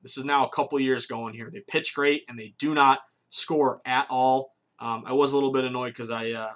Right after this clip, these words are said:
I, like, I was leaning on the White Sox last night, and they lost, uh, two nothing. It was actually an incredible game. Uh, if you watch those two pitchers, go ahead, ahead, Giolito and the Biebs here. Um, but Cleveland is now eight and two to the under,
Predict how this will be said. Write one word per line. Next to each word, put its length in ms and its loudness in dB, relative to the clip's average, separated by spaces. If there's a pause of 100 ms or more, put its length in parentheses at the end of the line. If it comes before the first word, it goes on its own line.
I, 40 -10
like, 160 -4 (120)
I 40 -8
was 120 -8
leaning 220 -4
on 80 -8
the 80 -8
White 260 -4
Sox 280 -4
last 300 -8
night, 240 -8 (360)
and 100 -16
they 40 -10
lost, 360 -2
uh, 320 -10
two 120 -2
nothing. 280 -4
It 40 -14
was 60 -10
actually 260 -6
an 60 -16
incredible 480 -6
game. 400 -4 (280)
Uh, 260 -10
if 80 -16
you 80 -10
watch 240 -4
those 140 -8
two 140 -6
pitchers, 340 -8
go 120 -10
ahead, 140 -8
ahead, 220 -8
Giolito 680 -4 (280)
and 160 -14
the 60 -12
Biebs 360 -2
here. 340 -4 (300)
Um, 420 2
but 160 -6
Cleveland 360 2
is 80 -4
now 240 0
eight 180 -8
and 100 -8
two 140 -2
to 100 -2
the 120 -6
under, 260 -8